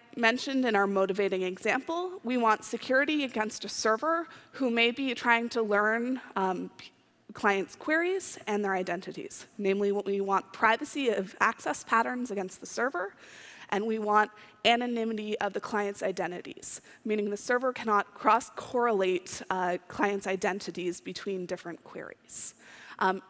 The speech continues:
we want this not only against a server who might be observing these actions and interactions with the client, but also with a server who is allowed to collude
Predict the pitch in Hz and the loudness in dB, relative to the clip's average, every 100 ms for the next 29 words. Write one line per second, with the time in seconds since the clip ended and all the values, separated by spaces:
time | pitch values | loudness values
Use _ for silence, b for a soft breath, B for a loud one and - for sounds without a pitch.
0 | 208 233 240 277 359 359 339 269 247 233 | -10 -4 0 2 0 -2 -2 0 0 0
1 | 220 240 254 233 208 208 - 196 - 208 | -2 -2 -2 -2 -2 -4 -6 -6 -2 -2
2 | 226 233 226 220 190 - 202 180 - 190 | 0 -2 -2 -2 -2 -2 -2 -4 -2 0
3 | 233 262 214 185 - - - 254 247 233 | 0 0 0 0 0 -2 -4 -4 -2 -2
4 | 190 190 185 175 - - 185 - 190 - | -2 -4 -2 -2 -2 -6 -10 -10 -12 -4
5 | 277 330 359 - B B B B 233 - | 0 0 -2 -8 B B B B 0 4
6 | 240 302 294 262 240 - 240 226 233 220 | 2 0 0 0 -2 0 0 2 2 0
7 | 233 202 214 202 202 202 190 - - 220 | 2 2 2 4 4 2 -4 -10 -6 -2
8 | 214 214 269 320 320 | -2 -2 -2 -2 -4